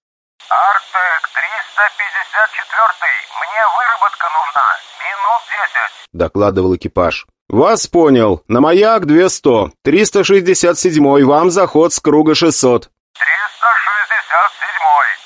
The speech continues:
Speaker 1: у меня топлива много. Разрешите с рубежа, а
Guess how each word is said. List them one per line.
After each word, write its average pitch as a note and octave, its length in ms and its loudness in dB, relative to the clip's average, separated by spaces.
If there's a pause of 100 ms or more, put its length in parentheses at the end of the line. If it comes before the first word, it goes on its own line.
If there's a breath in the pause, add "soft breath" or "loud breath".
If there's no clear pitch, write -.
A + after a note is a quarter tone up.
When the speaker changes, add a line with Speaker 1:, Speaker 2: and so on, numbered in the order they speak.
(180)
Speaker 1:
у - 160 -8
меня G#3+ 260 -2 (140)
топлива G#3 580 0 (140)
много. E3 380 0 (340)
Разрешите A#3 800 -2
с - 160 -8
рубежа, A3+ 520 0 (120)
а A3 40 0